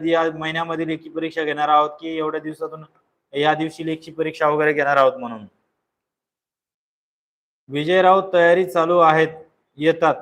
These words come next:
Very good, चांगलं आहे. पन्नास साठ मार्क येतात तर आणखी त्याच्यामध्ये जास्त भर करायचा प्रयत्न कर, त्यासाठी अभ्यास कर, टेक्निकली अभ्यास करा रे. पोलीस भरतीवाले, तुम्हाला एक गोष्ट सांगतो बघा, लक्षात ठेवा, पोलीस भरती सोपं आहे.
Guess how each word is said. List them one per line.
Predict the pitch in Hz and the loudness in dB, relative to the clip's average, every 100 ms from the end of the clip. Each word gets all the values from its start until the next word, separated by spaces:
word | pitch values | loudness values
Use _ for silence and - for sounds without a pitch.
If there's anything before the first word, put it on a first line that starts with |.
| 135 | -6
Very | 147 175 190 | 0 2 2
good, | 190 190 | 0 -2
चांगलं | 175 165 180 | -2 0 0
आहे. | 185 185 - _ _ _ _ _ | 0 -2 -12 _ _ _ _ _
पन्नास | 160 170 180 | -6 -4 -2
साठ | 180 170 | -2 -2
मार्क | 180 170 175 | 0 -2 0
येतात | 180 180 180 180 180 | 0 2 0 -2 -2
तर | 165 | 0
आणखी | 160 170 180 | 0 0 -2
त्याच्यामध्ये | 175 175 175 175 | -2 -4 -6 -4
जास्त | 165 165 - | -4 -4 -4
भर | 160 143 | -2 -2
करायचा | 147 165 165 170 | -2 -2 -2 -4
प्रयत्न | 165 170 180 180 | 0 -2 -2 -2
कर, | 175 180 180 _ _ _ _ _ _ _ | -2 -2 -6 _ _ _ _ _ _ _
त्यासाठी | 165 175 175 180 | -4 0 -2 2
अभ्यास | 180 165 180 185 - | 4 4 4 0 0
कर, | 196 | -4
टेक्निकली | 202 208 208 226 226 | -2 -2 -2 -2 2
अभ्यास | 220 180 175 - | 2 2 0 0
करा | 165 147 | 0 0
रे. | 135 127 _ _ _ | -2 -6 _ _ _
पोलीस | 180 202 214 | 0 2 2
भरतीवाले, | 180 202 208 208 208 | 0 0 4 4 4
तुम्हाला | 202 202 | 0 0
एक | 196 | 0
गोष्ट | 196 196 | -2 -4
सांगतो | 190 185 175 180 | -4 -2 -2 -6
बघा, | 170 175 | -2 0
लक्षात | 170 165 180 | 0 -4 -8
ठेवा, | - 135 151 165 - _ _ _ _ _ | -2 2 4 2 -4 _ _ _ _ _
पोलीस | 175 202 202 | -2 0 0
भरती | 180 202 208 | 0 -2 -4
सोपं | 196 190 - 196 | -6 -6 2 4
आहे. | 160 131 107 - | 6 4 0 -10